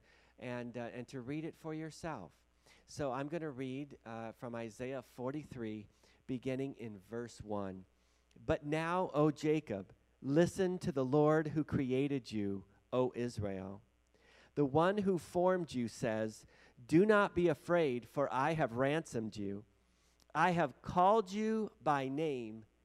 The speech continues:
you are mine.' When you go through deep waters, I will be with you. When you go through rivers of difficulty, you will not drown.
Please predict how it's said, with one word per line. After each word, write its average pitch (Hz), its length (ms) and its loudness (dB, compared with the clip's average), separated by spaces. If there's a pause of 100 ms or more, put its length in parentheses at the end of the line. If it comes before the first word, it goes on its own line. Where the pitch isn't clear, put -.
(120)
you 131 480 -4
are 113 200 -4
mine.' 104 580 -6 (1200)
When 156 260 0
you 185 200 -2
go 202 260 6
through 156 240 -2
deep 170 340 -4
waters, 135 720 2 (400)
I 127 340 0
will 117 220 -2
be 110 180 -4
with 110 300 -6
you. 92 220 -8 (800)
When 170 240 2
you 208 160 -2
go 202 240 6
through 180 260 -2
rivers 160 460 2
of 123 200 -2
difficulty, 120 840 0 (420)
you 143 280 -2
will 127 180 -2
not 120 400 -4
drown. 107 540 -6